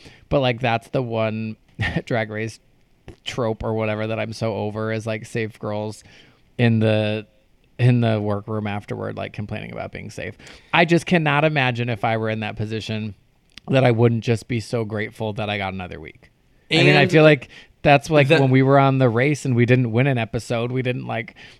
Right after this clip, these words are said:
Speaker 1: go back and cry and be like, "We didn't get first or second place." We were like, "Oh, how cool, we get to race again tomorrow."
Speaker 2: Right. I just, yeah, I think it's, um, it, y-, your main character syndrome is always showing.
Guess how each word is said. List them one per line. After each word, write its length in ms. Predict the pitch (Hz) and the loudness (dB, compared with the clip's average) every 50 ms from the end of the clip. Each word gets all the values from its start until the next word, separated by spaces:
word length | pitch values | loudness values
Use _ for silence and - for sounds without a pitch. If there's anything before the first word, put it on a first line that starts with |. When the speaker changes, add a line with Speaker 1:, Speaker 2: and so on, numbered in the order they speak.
| _ _ _ | _ _ _
Speaker 1:
go 100 | - 135 | 0 0
back 300 | 123 131 123 123 123 - | 2 2 2 0 0 -2
and 120 | 123 120 113 | -6 -8 -6
cry 260 | - - 123 123 127 | -4 -2 0 0 0
and 120 | 131 127 123 | 0 -2 -2
be 60 | 120 | -4
like, 140 | 113 113 127 | -4 -4 -4
"We 80 | 120 | -4
didn't 180 | 113 123 123 120 | -4 -4 -4 -4
get 180 | - 120 - - | -6 -10 -10 -6
first 320 | - 120 120 123 - - | -6 -6 -6 -6 -6 -8
or 40 | 117 | -6
second 300 | 117 123 117 107 101 104 | -4 -4 -4 -6 -8 -8
place." 320 | - - 135 127 127 117 - | -4 -2 -2 -2 -2 -2 -2
We 80 | 123 | -2
were 100 | 113 117 | 0 0
like, 180 | 113 113 117 - | -2 -2 -2 -2
"Oh, 140 | 127 127 117 | -2 -2 0
how 180 | 117 127 123 117 | -2 -4 -4 -4
cool, 220 | - 139 131 120 | -2 -2 -2 -2
we 80 | 113 110 | -2 -4
get 120 | 113 110 - | -6 -6 -6
to 80 | 123 | -6
race 240 | 117 110 113 110 - 117 | -6 -6 -6 -6 -6 -8
again 200 | 117 110 113 110 | -8 -6 -8 -8
tomorrow." 520 | - - 120 110 98 107 - - - - - _ _ _ - - - _ _ - | -8 -8 -8 -8 -8 -8 -10 -10 -12 -14 -18 _ _ _ -20 -20 -20 _ _ -8
Speaker 2:
Right. 300 | 135 120 123 110 101 - - - _ _ _ _ _ _ _ | -4 -2 -2 -2 -2 -6 -12 -20 _ _ _ _ _ _ _
I 100 | 170 165 | 0 2
just, 300 | 160 196 208 196 - - - - - - - - - | 2 0 -2 -2 -4 -8 -12 -16 -20 -20 -20 -20 -6
yeah, 300 | - 156 135 110 104 98 | -2 0 0 2 0 0
I 120 | 127 131 | -2 -2
think 240 | 131 - 156 143 131 | -2 -2 -2 -2 0
it's, 200 | 143 131 135 - | -2 -2 -2 -2
um, 480 | 147 123 117 113 113 113 110 110 110 107 - - _ _ _ _ _ _ _ _ _ _ - - - | -2 0 0 -2 -2 -4 -6 -8 -10 -12 -16 -20 _ _ _ _ _ _ _ _ _ _ -20 -10 -4
it, 320 | 156 151 151 151 - - - _ - | -4 -4 -4 -4 -8 -18 -20 _ -10
y-, 420 | 151 123 135 - 156 151 - - - _ _ - _ _ _ | -6 -4 -4 -4 -6 -8 -14 -20 -20 _ _ -20 _ _ _
your 800 | - 131 131 139 139 143 147 143 143 143 139 139 135 135 135 127 - | -6 -4 -2 0 0 2 2 2 2 2 2 2 0 0 -2 -4 -4
main 300 | 135 127 135 139 139 131 | 0 2 2 2 2 2
character 340 | 139 143 135 127 - 135 123 | 0 -2 -2 -2 -2 -6 -4
syndrome 360 | - 135 120 113 120 113 113 | -4 -4 -4 -2 -2 -4 -4
is 100 | 107 117 | -2 -2
always 240 | 113 113 120 120 - | -2 -2 -2 -4 -2
showing. 500 | - 127 110 101 95 98 98 113 127 | -2 -2 -2 -2 -4 -6 -8 -10 -10